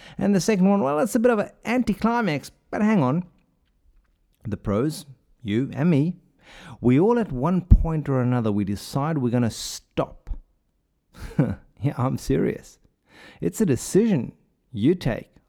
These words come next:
I take, they take, and then you stop. We all do. It's some time or another. You cease to put one foot in front of the other, and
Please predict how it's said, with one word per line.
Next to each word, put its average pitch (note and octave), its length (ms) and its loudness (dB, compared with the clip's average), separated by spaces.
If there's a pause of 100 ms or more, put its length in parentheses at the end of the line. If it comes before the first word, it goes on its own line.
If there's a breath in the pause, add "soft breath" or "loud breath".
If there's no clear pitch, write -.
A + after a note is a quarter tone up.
I C3 180 -4
take, - 340 -8 (160)
they C#3 200 -4
take, - 420 -10 (800 soft breath)
and C#3 160 -2
then A#2 140 2
you C3+ 140 0
stop. - 680 -8 (160)
We G#3+ 160 4
all B3+ 140 4
do. A3 160 2
It's A#2+ 260 -6
some G3+ 280 -2
time G3+ 260 0
or D3+ 160 4
another. D3 300 0
You A#2+ 160 0
cease - 380 -4
to C#3+ 100 -12
put F3+ 160 -2
one F#3 200 0
foot G3+ 240 -6
in E3 120 -4
front B2+ 260 -4
of D#3 220 -8
the A#3 120 -4
other, E3 260 -2
and A#2 300 -4